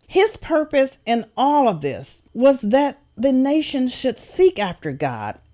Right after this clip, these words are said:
and perhaps feel their way toward him and find him, though his is not far from any of us. "For in him we live and move and exist." As one of your own poets says,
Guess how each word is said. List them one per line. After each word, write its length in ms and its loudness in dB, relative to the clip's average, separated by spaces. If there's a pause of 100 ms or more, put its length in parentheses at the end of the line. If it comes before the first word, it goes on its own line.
and 160 0
perhaps 640 -8 (180)
feel 320 6
their 240 2
way 300 -4
toward 380 -6
him 340 -14 (360)
and 360 0
find 380 -2
him, 360 -18 (180)
though 360 6
his 560 2
is 240 -4
not 360 -6
far 520 2
from 200 -2 (120)
any 240 -4
of 120 -8
us. 420 -18 (420)
"For 280 2 (100)
in 260 4
him 500 0
we 200 0
live 680 2 (180)
and 320 0
move 540 2 (100)
and 200 2
exist." 720 -4 (360)
As 200 4
one 180 2
of 140 0
your 340 2
own 400 4
poets 480 2
says, 840 -4